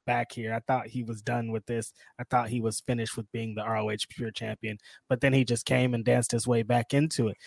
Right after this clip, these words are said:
which is interesting. I mean, and I like it because he is, uh, pretty hot right now. The dance is over, but, like, huh?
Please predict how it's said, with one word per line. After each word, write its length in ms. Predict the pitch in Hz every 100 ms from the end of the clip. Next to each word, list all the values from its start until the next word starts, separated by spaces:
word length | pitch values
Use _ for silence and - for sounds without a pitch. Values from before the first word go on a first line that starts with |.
| - -
which 140 | 156
is 80 | 160
interesting. 480 | 208 226 - 208 233
I 120 | 160
mean, 200 | 151 151
and 140 | 147 143
I 80 |
like 300 | 139 160 190
it 120 | 185 147
because 320 | 135 143 147
he 180 | 139 131
is, 520 | 135 139 135 131 - -
uh, 360 | 120 120 117 110 - _ _ _ _ -
pretty 220 | 143 123
hot 300 | 123 151 147
right 220 | 139 135
now. 180 | 127 127
The 100 | 123
dance 300 | 117 127 123 120
is 120 | -
over, 440 | 131 131 117 110 110 - - _ -
but, 180 | 131 127
like, 320 | 123 120 113 - _ _ _ _ _ _ _ _ _ _
huh? 140 | 151